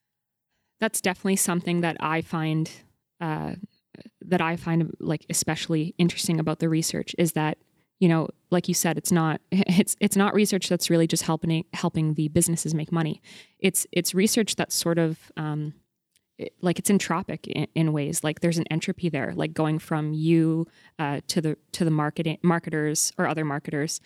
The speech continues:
and businesses, and then to the consumer. Like, you're really just creating that, um, effortless communication,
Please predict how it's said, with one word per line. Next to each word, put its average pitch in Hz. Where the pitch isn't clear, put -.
and 175
businesses, 156
and 170
then 151
to -
the 160
consumer. 147
Like, 147
you're 165
really 170
just 165
creating 151
that, 139
um, 147
effortless 170
communication, 151